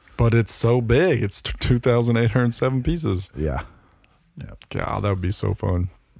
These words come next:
Speaker 2: So.
Speaker 1: There was this one and then the Nintendo Duck Hunt one I wanted forever.
Speaker 2: Like I said, the last one that we came across that both of us really wanted to build was the complete Hogwarts castle. <laughs> But that
Speaker 1: Oh.
Speaker 2: thing,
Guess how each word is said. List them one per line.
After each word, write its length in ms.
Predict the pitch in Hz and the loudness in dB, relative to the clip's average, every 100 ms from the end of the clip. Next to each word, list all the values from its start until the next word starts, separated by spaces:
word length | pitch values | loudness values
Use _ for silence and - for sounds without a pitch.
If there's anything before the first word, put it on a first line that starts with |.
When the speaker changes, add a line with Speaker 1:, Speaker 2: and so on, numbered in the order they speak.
| _ - _ - - _ _ - | _ -20 _ -20 -20 _ _ -20
Speaker 2:
So. 140 | - - | -16 -2
Speaker 1:
There 100 | 120 | 0
was 120 | 110 | 2
this 200 | 120 139 | 2 2
one 120 | 143 | 2
and 140 | 131 117 | 4 4
then 120 | 113 | 4
the 80 | 110 | 4
Nintendo 560 | 101 - 123 117 104 | 2 0 2 2 2
Duck 280 | 95 101 104 | 0 -2 0
Hunt 220 | 104 98 | -2 0
one 160 | 95 98 | 0 0
I 80 | 101 | 2
wanted 340 | 95 92 90 | 2 0 -2
forever. 720 | - 101 95 92 90 92 90 - - | -2 -2 -2 -2 -2 -2 -4 -6 -2
Speaker 2:
Like 140 | 123 | 2
I 60 | 127 | 4
said, 180 | 120 123 | 4 4
the 80 | 113 | 4
last 320 | 110 131 - | 4 2 2
one 100 | 127 | 2
that 60 | 107 | 2
we 120 | 98 | 2
came 200 | - 101 | 2 2
across 380 | 101 117 113 104 | 2 2 2 0
that 140 | 82 | -2
both 240 | 95 98 | 0 0
of 80 | 101 | 2
us 180 | 110 92 | 0 0
really 400 | 87 85 95 113 | -2 0 2 2
wanted 300 | 113 120 127 | 2 2 0
to 80 | 127 | -2
build 500 | 139 143 156 151 - | 0 2 0 -2 -2
was 360 | 107 101 92 | 2 2 0
the 540 | - 101 98 90 87 80 | -2 0 2 2 0 -4
complete 400 | - 98 - 107 | -4 0 0 0
Hogwarts 560 | - 92 98 98 101 - | -2 0 0 0 -2 -4
castle. 480 | 98 82 - 127 127 | -4 -2 -2 -2 0
<laughs> 40 | |
But 60 | 120 117 | 2 4
that 220 | 101 135 95 | 4 2 0
Speaker 1:
Oh. 40 | |
Speaker 2:
thing, 220 | - 113 | 0 -2